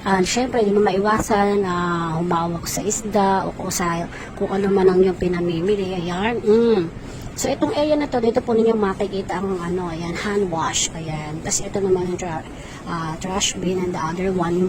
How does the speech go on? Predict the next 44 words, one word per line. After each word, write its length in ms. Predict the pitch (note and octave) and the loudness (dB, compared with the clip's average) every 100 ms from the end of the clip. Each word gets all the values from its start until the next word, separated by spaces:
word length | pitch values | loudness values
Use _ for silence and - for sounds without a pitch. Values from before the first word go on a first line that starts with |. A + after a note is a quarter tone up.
| - | 0
pong 160 | G3 E3 | -2 -2
box. 400 | E3+ E3 - - | -2 -2 -2 -4
Yung 160 | A#3 A3 | -4 -2
pong 160 | A#3+ | 0
may 80 | A3+ | 0
mga 320 | A3 G#3 F#3+ | 2 2 2
dalang 320 | F#3+ F#3+ F#3 F3 | 2 2 0 2
box 400 | F#3 A#3 - - | 0 2 0 -2
na 80 | |
kung 160 | A3 F#3+ | -4 -4
saan 240 | - F#3+ | -4 -4
pwede 320 | G3+ A3+ G#3 G#3+ | -2 0 6 8
nilang, 560 | G#3 F#3+ F3 G#3+ C4+ - - - - - | 8 6 2 0 -2 -6 -12 -12 -8 0
pwede 160 | A#3+ A#3+ | 2 4
nilang 320 | B3 A#3 G#3+ G3+ | 4 4 2 0
ayusin 400 | G#3+ G#3+ G#3 G3+ | 0 2 2 2
dis-, 240 | F#3+ - - G3+ | 2 -2 -4 -6
dito 160 | G3 | -4
sa 160 | G3+ - | -4 -4
area 400 | F#3+ E3+ F#3 E3+ | -4 -2 -2 -2
na 80 | E3 | -4
to. 80 | - | -6
Ayan. 560 | E3+ E3 E3+ E3 D#3+ D#3+ | -8 -8 -6 -6 -6 -8
So, 160 | - | -6
dyan, 400 | F#3+ A3 G3 F#3 | -4 -4 -2 -2
pwede 240 | G3 G3+ G#3+ | 0 0 2
mo 160 | G#3 | 2
yung 240 | G3 G3 G3 | 2 4 4
minimize 560 | G#3+ G#3+ G3+ F#3+ F3+ | 4 4 2 2 0
yung 160 | G3+ F#3 | 0 0
mga 160 | F#3 F#3 | -2 -4
pinamili 400 | F3+ F3 F3 F3+ | -4 -2 -2 0
mo. 240 | F#3 F3 - - | -2 -4 -10 -10
At 160 | - C4+ | -6 0
the 80 | C#4+ | 0
same 240 | C#4+ C#4 C4 | 2 0 2
time, 240 | B3 A#3 | 2 4
mga 400 | A3 G#3+ G#3 G3+ | 4 2 2 0
dapat 160 | G3+ G#3 | -2 -2
mong 240 | A3+ A3 | 0 0
itapon 400 | G#3+ G3 F3+ F#3 | -2 -2 -2 -4
dito 320 | F#3+ F#3 F#3 - | -4 -4 -6 -6
po. 160 | D#3+ - E3+ | -8 -6 -8
Ayan. 320 | E3 D#3+ D#3 | -6 -8 -8